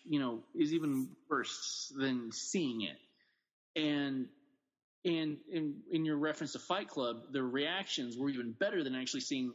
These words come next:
Leto's face. Angel Face is getting his face broken in, because you saw the reactions. These guys are scared. They don't know what to do. <laughs> Like, the best.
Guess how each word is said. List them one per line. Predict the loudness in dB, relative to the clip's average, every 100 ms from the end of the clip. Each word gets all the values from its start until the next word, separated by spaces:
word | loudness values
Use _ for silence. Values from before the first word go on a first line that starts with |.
| -2
Leto's | 0 0 0
face. | 0 0 0
Angel | 0 0 2
Face | 0 -2
is | 0
getting | 0 0 -6
his | -4 -4 -4
face | 0 0 -2 -4
broken | 0 0 0 0
in, | 0 -2 -6 -18 -12 0
because | 2 4 2 0 -6 -14 -14
you | -2 -2
saw | 0 0 2
the | 2
reactions. | 0 0 -2 -4 -4 -4
These | -4 -2
guys | -2 -2
are | -2
scared. | -4 -4 -2 0 0 -4 -20 -20 _ _ _ -4
They | 0
don't | 2
know | 0
what | -4
to | -6
do. | 0 2 2 -4 -20 -12 -8 -6 0
<laughs> | 0 0 -4 -6 -16 -18 _ _
Like, | -4 -2
the | -4
best. | -4 -4